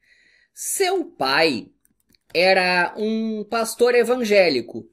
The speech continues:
que não tinha dinheiro suficiente para alimentar bem a sua família. A mãe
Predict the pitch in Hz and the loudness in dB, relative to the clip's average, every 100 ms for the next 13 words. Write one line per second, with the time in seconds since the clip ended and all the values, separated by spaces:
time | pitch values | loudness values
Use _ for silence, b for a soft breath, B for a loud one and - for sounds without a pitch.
0 | _ _ - 392 403 427 415 - 226 240 | _ _ -2 0 0 -2 -6 -8 -6 -4
1 | 208 151 127 160 165 170 165 - 170 - | -2 -4 -4 -4 -2 -2 -4 -8 -10 -10
2 | 151 - 170 202 190 117 B B _ 170 | -8 -4 -2 -4 -6 -10 B B _ -2
3 | 165 165 160 151 147 - - 214 240 247 | 0 2 2 0 -4 -12 -4 -2 -2 -2
4 | 247 233 220 190 175 147 160 180 190 185 | -2 -4 -2 -2 -2 -2 -2 -2 -6 -10
5 | _ - 170 175 - 175 160 196 196 156 | _ -4 -2 -2 -4 -6 -4 -2 -2 -2
6 | 95 - _ _ _ _ _ _ _ _ | -4 -10 _ _ _ _ _ _ _ _
7 | _ _ _ _ _ _ 123 156 165 160 | _ _ _ _ _ _ -4 -4 -4 -6
8 | 185 226 247 196 104 | -2 0 0 -4 -6